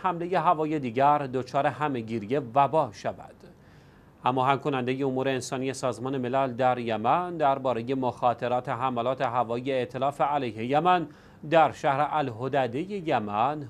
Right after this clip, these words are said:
هشدار داد. ائتلاف تحت رهبری عربستان در روزهای گذشته مناطق مختلف یمن از جمله مناطق نزدیک به یک مرکز بهداشتی و مرکز آبرسانی در شهر الحدیده را هدف قرار داد.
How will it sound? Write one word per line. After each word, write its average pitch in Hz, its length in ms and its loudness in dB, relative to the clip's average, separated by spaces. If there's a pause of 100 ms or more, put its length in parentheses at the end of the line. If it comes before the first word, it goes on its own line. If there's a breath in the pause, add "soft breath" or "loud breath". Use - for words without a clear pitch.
هشدار 143 400 -2
داد. - 260 -14 (680 loud breath)
ائتلاف 135 380 2
تحت 147 320 2
رهبری 127 400 2
عربستان 127 520 0
در 131 160 0
روزهای 123 460 -6
گذشته 120 640 -6
مناطق 135 440 -4
مختلف 127 520 -4
یمن 139 500 2
از 147 180 -2
جمله 165 320 -2 (340 loud breath)
مناطق 196 440 2
نزدیک 156 420 -2
به 147 120 -2
یک 147 260 -4
مرکز 135 360 -2
بهداشتی 117 640 -4
و 123 200 0
مرکز 120 420 -4
آبرسانی 135 760 -2
در 180 200 0
شهر 156 380 -2
الحدیده 139 760 0
را 123 200 0 (400 loud breath)
هدف 135 400 4
قرار 104 340 -2
داد. - 220 -18